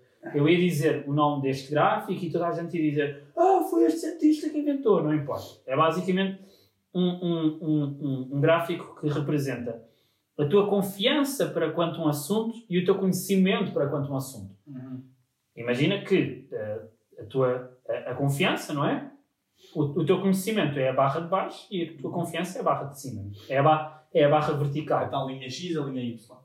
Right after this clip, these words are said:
Speaker 1: Exatamente.
Speaker 2: Yeah.
Speaker 1: Ou seja, tu quando não sabes nada do tema, tu não tens confiança nenhuma.
Speaker 2: Uhum.
Speaker 1: Mas depois, chegas a um ponto em que tu conheces pouco do tema, mas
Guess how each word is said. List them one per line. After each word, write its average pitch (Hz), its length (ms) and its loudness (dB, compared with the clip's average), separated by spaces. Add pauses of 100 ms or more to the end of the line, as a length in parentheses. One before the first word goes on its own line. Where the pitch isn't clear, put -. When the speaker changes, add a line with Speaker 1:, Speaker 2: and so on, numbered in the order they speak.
Speaker 1:
Exatamente. 135 560 0 (200)
Speaker 2:
Yeah. 120 240 -12 (100)
Speaker 1:
Ou 214 60 2
seja, - 360 -4 (200)
tu 247 120 0
quando 254 240 2
não 196 100 2
sabes 160 260 0
nada 151 180 2
do 160 140 -4
tema, 180 240 0
tu - 160 -8
não 160 100 -2
tens 160 160 -4
confiança 156 480 -6
nenhuma. 110 380 -6 (100)
Speaker 2:
Uhum. - 240 -16 (460)
Speaker 1:
Mas 233 180 2
depois, 143 500 0 (240)
chegas 247 360 4
a - 20 2
um 190 100 0
ponto 156 220 0
em 143 80 -2
que 139 180 -6
tu - 200 -6
conheces 247 380 -2
pouco 262 200 0
do 196 160 -4
tema, 120 480 -2
mas 190 420 0